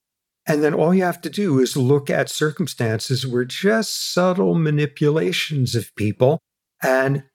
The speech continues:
they make different choices, and they have no idea that you have manipulated them, and they feel as if they are agentive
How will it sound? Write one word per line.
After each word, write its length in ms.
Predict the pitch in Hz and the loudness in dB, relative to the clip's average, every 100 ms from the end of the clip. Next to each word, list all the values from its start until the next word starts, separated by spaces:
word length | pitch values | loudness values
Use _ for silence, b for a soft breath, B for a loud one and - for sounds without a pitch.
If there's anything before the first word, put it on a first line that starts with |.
| _ | _
they 120 | 143 | 2
make 240 | 143 165 165 | 4 2 2
different 340 | 190 - 165 | 0 0 -4
choices, 600 | - 135 107 - 135 - - _ | 0 0 0 -6 -8 -12 -18 _
and 160 | 139 120 | 0 2
they 80 | 127 | 4
have 160 | 127 | 4
no 280 | 127 135 151 | 6 6 4
idea 580 | 156 143 151 160 120 120 - - | 2 0 2 2 2 0 -6 -2
that 180 | 127 127 | 0 4
you 100 | 131 | 2
have 140 | 135 | 2
manipulated 760 | 139 123 117 123 110 107 104 107 | 0 0 0 0 2 0 -2 -2
them, 260 | 107 127 151 _ _ _ | -2 -2 -4 _ _ _
and 280 | - 131 123 | 0 0 0
they 280 | 113 113 147 | 2 2 2
feel 400 | 135 147 139 131 | 2 2 4 4
as 140 | 123 | 2
if 180 | 131 - | 0 0
they 200 | 131 120 | 0 2
are 260 | 117 117 131 _ - | 2 0 -2 _ 0
agentive 920 | 135 127 - 131 131 131 135 135 139 | 2 2 0 -2 -2 0 2 2 0